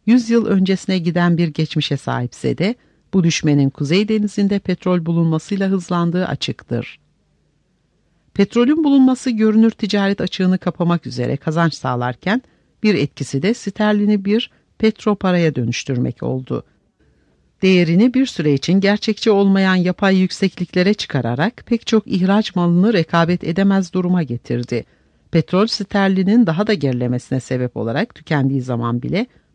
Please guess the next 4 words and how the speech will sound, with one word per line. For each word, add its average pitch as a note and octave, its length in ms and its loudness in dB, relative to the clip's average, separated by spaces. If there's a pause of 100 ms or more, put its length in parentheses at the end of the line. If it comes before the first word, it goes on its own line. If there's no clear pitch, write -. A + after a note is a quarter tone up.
bunun A3+ 240 6
imalatta G#3+ 840 0 (320)
ipso G#3+ 380 -4
facto, B2+ 560 -6